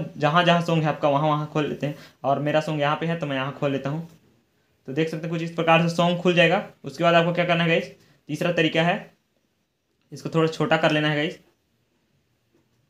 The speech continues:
इस प्रकार से छोटा कर लेना है। जितना ज़रूरत हो आप दो तीन ठो और file खोल सकते हैं,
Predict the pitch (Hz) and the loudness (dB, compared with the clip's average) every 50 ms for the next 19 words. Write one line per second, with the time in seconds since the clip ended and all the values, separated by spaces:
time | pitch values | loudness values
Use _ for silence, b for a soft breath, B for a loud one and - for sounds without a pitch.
0 | _ _ _ _ _ _ _ _ _ _ _ _ - - 123 - 147 143 147 147 | _ _ _ _ _ _ _ _ _ _ _ _ -16 -12 -6 -4 0 2 2 2
1 | 143 - - 156 - 165 160 170 170 165 160 160 156 156 170 190 190 B B B | 2 0 -4 0 0 2 4 4 4 4 4 4 2 2 0 -2 -6 B B B
2 | B - - 147 - 175 170 175 170 175 175 175 190 180 170 170 - - - - | B -10 -4 2 4 6 6 8 8 6 6 6 8 6 6 6 4 -6 -16 -12
3 | 143 143 139 156 165 170 170 180 170 165 170 170 165 165 165 - 170 160 160 - | -8 -2 0 0 0 0 0 0 -2 0 2 4 4 4 4 4 4 4 4 2
4 | 175 165 160 165 160 - 160 160 165 180 | 0 0 0 0 -4 -4 -6 -6 -6 -6